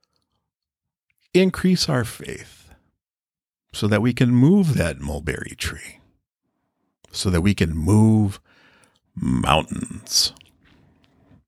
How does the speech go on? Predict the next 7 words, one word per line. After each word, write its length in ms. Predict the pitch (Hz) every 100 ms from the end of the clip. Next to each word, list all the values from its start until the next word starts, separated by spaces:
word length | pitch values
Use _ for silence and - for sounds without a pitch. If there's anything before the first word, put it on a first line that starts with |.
| _ _ _ _ _ _ _ _ _ _ _ _ _ _ _ _ _ _ _ _ _ _ _ _ _ _ _ _ _ -
Well, 120 | - 98
when 80 |
we 80 | 92
see 180 | - 143
that 80 | 131
we 80 | -
can't, 420 | - 85 73